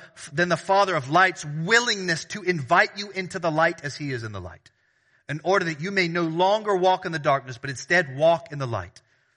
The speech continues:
Are you doubting the goodness of God in your trial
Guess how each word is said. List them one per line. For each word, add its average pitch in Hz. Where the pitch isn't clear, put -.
Are 156
you 196
doubting 226
the 226
goodness 214
of 175
God 202
in 190
your 190
trial 185